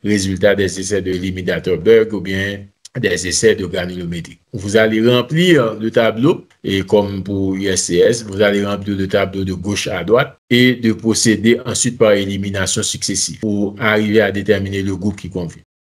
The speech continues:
Le premier groupe que l'on rencontre à partir de la gauche du tableau et qui a toutes les caractéristiques, euh, de l'un des groupes reconnus par la cho est le bon. La classification des sols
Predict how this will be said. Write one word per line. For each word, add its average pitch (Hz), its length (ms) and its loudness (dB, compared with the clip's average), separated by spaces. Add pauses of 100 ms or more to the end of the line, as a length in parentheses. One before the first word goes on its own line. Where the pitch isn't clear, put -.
Le 117 120 4
premier 135 280 6
groupe 123 340 0
que 127 80 2
l'on 113 360 4
rencontre 117 760 0 (100)
à 101 160 -4
partir 107 760 4 (360)
de 101 120 -2
la 98 180 2
gauche 131 580 2
du 101 200 -12
tableau 110 580 -2 (180)
et 110 140 -4
qui - 320 -2
a 101 140 -6
toutes 151 320 -4
les 131 120 2
caractéristiques, 110 920 -2
euh, 98 200 2 (360)
de 104 120 -2
l'un 104 200 2
des 101 120 2
groupes 95 260 -6
reconnus 98 420 -6
par 90 160 -2
la 87 140 -4
cho 123 340 -6
est 98 140 0
le 95 120 -2
bon. 85 260 -8 (420)
La 98 120 0
classification 117 760 0
des 107 140 0
sols 127 420 2